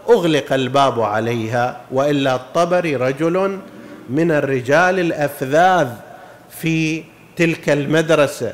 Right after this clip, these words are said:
ويتقدم بمراحل على كثير من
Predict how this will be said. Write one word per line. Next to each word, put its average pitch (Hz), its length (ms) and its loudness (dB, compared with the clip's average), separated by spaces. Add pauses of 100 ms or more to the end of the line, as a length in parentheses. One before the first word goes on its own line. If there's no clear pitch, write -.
(140)
ويتقدم 165 1000 -2
بمراحل 151 1080 0 (360)
على 165 280 0
كثير 160 680 -2
من 131 460 -2